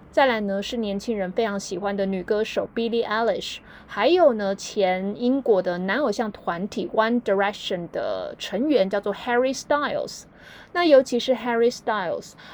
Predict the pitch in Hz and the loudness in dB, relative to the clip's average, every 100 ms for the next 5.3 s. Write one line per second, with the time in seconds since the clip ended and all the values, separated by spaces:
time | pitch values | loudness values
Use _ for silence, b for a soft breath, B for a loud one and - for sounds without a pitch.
0 | B 190 165 - 254 233 233 233 - - | B -10 -10 -10 -8 -6 -4 -6 -8 4
1 | 302 - 202 175 165 165 170 175 175 175 | 4 4 -2 -6 -6 -6 -6 -6 -4 -4
2 | 220 240 240 247 226 - 226 208 - 262 | -4 -2 2 0 0 -2 -2 -2 -4 -6
3 | 220 - - 233 233 240 220 254 170 107 | -6 -8 -6 -4 0 0 -2 -6 -12 -14
4 | - B B - 311 302 294 254 254 220 | -18 B B 0 2 4 4 4 4 -4
5 | - 196 | -4 -6